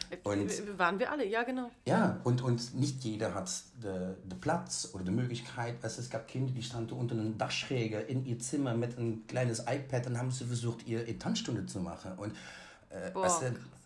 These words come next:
Speaker 1: ja.
Speaker 2: ja, und bei uns im Tanzsaal, ich meine, ich hab an, also das hundert Quadratmeter,
Speaker 1: Da ist Platz.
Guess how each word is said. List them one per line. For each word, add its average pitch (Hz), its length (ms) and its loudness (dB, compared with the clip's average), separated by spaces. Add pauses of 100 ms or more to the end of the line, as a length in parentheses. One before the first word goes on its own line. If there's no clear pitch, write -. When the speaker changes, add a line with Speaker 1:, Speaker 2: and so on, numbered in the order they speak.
(160)
Speaker 1:
ja. 180 160 -8
Speaker 2:
ja, 123 420 4
und 101 260 -2
bei 90 100 -2
uns 95 120 0
im 95 80 2
Tanzsaal, 90 400 0
ich 90 80 -4
meine, 92 200 -4
ich 92 120 -6
hab 98 140 -4 (260)
an, 92 240 -4 (120)
also - 180 -8
das 90 180 -6
hundert 117 220 0
Quadratmeter, 95 520 -2
Speaker 1:
Da 92 60 0
ist 90 60 0
Platz. 90 220 -2